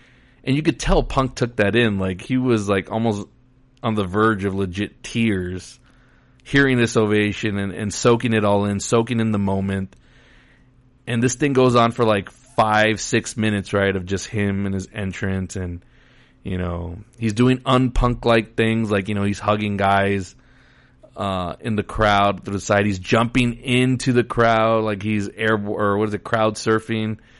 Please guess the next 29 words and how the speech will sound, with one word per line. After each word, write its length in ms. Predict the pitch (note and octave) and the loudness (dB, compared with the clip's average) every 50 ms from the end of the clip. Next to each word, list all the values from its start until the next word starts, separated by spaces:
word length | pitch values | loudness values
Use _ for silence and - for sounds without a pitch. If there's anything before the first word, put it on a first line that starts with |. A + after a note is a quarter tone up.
| - - _ - | -20 -20 _ -8
and 120 | - A2 | -4 -2
all 120 | A2 A2 | 0 2
that 140 | A2 A2 G2+ | 2 2 0
stuff. 320 | - - A2 G#2+ G#2+ G#2 G2+ | -2 -2 0 2 2 2 0
Like, 180 | G#2 G#2 G2+ | -2 -2 -2
it's 160 | A2+ A2+ - | -2 -4 -4
just 240 | - - C3+ C3 - | -4 -4 -4 -2 0
this 280 | C#3 A#2 G2+ - - - _ _ _ _ _ _ _ _ _ _ _ _ _ _ _ _ - | -2 -2 -2 -4 -10 -16 _ _ _ _ _ _ _ _ _ _ _ _ _ _ _ _ -4
organic, 960 | - D3+ C#3 B2+ G#2 F#2+ A2+ A2+ A2+ A2+ A#2 A#2 A#2+ A#2+ A#2 A#2 - - - _ _ - - - _ _ _ _ _ _ _ _ _ _ _ _ _ | -2 0 0 0 -2 -2 0 0 2 2 2 2 0 0 0 -2 -6 -16 -20 _ _ -20 -20 -20 _ _ _ _ _ _ _ _ _ _ _ _ _
just, 420 | - - B2+ A2+ A2+ - - - _ _ _ _ _ _ - _ _ _ _ _ _ - | -4 -2 0 0 0 -2 -8 -20 _ _ _ _ _ _ -20 _ _ _ _ _ _ -14
you 220 | D3+ C3+ C#3 C3+ | -10 -8 -6 -4
could 200 | C3 C#3+ B2+ A#2+ | -2 -2 -4 -4
tell 300 | - - B2+ C3 B2+ C3 | -4 0 4 4 6 6
it's 140 | C3 A#2+ - | 4 4 2
a 60 | C3 | -2
genuine 580 | A2 G2 G#2 A2+ G#2+ A2 A2+ A2+ A2+ A2 G#2+ F#2+ | -2 0 0 2 2 4 2 2 2 2 2 0
feeling. 360 | - - A2+ G#2+ G#2 G#2+ G#2 | -2 -2 -2 0 2 2 0
Like, 140 | G2+ G2 F#2 | 0 -2 -2
he 120 | - C#3+ | -2 0
looks 200 | A#2+ A#2+ A#2 - | 2 0 0 0
so 280 | - - - A2+ G#2 G#2+ | -4 -2 0 2 2 2
happy 360 | F#2+ G2 F#2+ F#2+ - - G2 | 4 4 2 2 2 -2 -6
coming 320 | - - G#2+ G2+ G2+ F#2+ | -6 -4 -4 -2 -2 0
out 240 | F#2+ F#2+ F#2+ F#2+ F#2+ | 0 0 0 0 -2
and 140 | F#2+ F#2 F#2+ | -2 -4 -4
enjoying 440 | F#2 F#2 F2+ F#2 G2+ G2 F#2+ G2 G2 | -6 -6 -4 -2 -2 -2 -2 -2 -4
the 80 | G2 | -6
crowd. 540 | F2+ - - - G2 F#2+ F#2 F#2 F#2+ F#2+ F2+ | -8 -8 -8 -6 -4 -4 -2 -2 -4 -4 -4
And 180 | F#2 F2 E2+ | -6 -10 -10